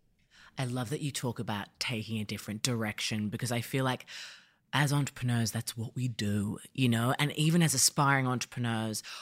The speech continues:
or those of us who just don't feel like the traditional path is right for us. For our peers out there listening who perhaps also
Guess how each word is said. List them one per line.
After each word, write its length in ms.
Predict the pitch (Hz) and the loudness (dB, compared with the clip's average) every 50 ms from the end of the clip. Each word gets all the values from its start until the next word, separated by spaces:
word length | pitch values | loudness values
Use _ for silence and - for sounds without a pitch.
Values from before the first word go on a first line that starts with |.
| - - | -4 0
or 120 | 156 160 | 2 4
those 180 | 147 156 180 185 | 6 6 6 6
of 80 | 208 | 4
us 140 | 247 240 - | 2 2 4
who 80 | 196 160 | 2 2
just 340 | - - 147 143 - - | 2 2 2 2 2 2
don't 240 | - 143 143 156 - | 2 2 2 2 0
feel 340 | - - - 135 127 127 127 | -4 -4 -2 -2 0 0 0
like 240 | 120 113 113 - - | 0 -2 -2 -4 -6
the 80 | 123 | -4
traditional 680 | - - - 139 - - - 117 - - - 123 120 110 | -4 -2 -2 -2 -4 -4 -2 -2 0 0 0 -2 -4 -6
path 360 | - - - 110 104 104 - | -6 -2 -2 -2 -2 -2 -4
is 160 | 117 110 - | -4 -4 -4
right 240 | 107 107 104 107 - | -4 -2 -4 -4 -6
for 220 | - - 110 - - | -6 -6 -6 -4 -2
us. 420 | 90 101 120 - - - - - - - _ _ _ - | -2 -2 -2 -4 -4 -4 -4 -4 -6 -8 _ _ _ -8
For 180 | - 208 202 | -2 0 2
our 80 | 196 190 | 2 2
peers 320 | 196 165 170 214 226 - | 0 0 2 2 4 4
out 140 | 294 294 - | 2 2 2
there 140 | 202 170 139 | 2 2 2
listening 580 | 127 135 131 - - 143 135 131 127 123 123 - - - 135 | 2 2 2 2 2 2 2 2 2 0 0 -2 -2 -2 0
who 400 | 147 139 135 135 131 131 127 - - _ _ _ _ _ _ _ _ _ _ _ | 0 2 2 2 2 0 -2 -4 -8 _ _ _ _ _ _ _ _ _ _ _
perhaps 420 | 139 147 160 208 214 - - - | 0 0 0 0 0 0 0 2
also 460 | - 139 160 208 - 220 160 123 113 | 2 2 0 2 2 4 2 2 2